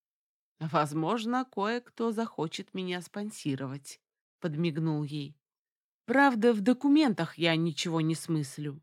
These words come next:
и мне нужен хороший менеджер. Поможешь мне?" "Говоришь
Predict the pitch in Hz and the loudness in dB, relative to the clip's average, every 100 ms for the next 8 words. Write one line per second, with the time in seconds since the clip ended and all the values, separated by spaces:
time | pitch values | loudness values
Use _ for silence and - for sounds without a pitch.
0 | _ 170 170 240 285 277 277 185 - 147 | _ -6 -2 0 2 2 0 -2 -4 -4
1 | 175 - 135 131 127 117 - - 143 - | -4 -6 -4 -4 -4 -8 -12 -14 -16 -20
2 | _ _ 247 269 339 311 165 - 147 143 | _ _ -4 -2 0 -2 -4 -4 -4 -4
3 | 131 143 - _ _ _ _ _ _ _ | -4 -8 -16 _ _ _ _ _ _ _
4 | _ _ _ - 196 214 226 262 285 - | _ _ _ -2 2 4 4 6 4 2
5 | - | -4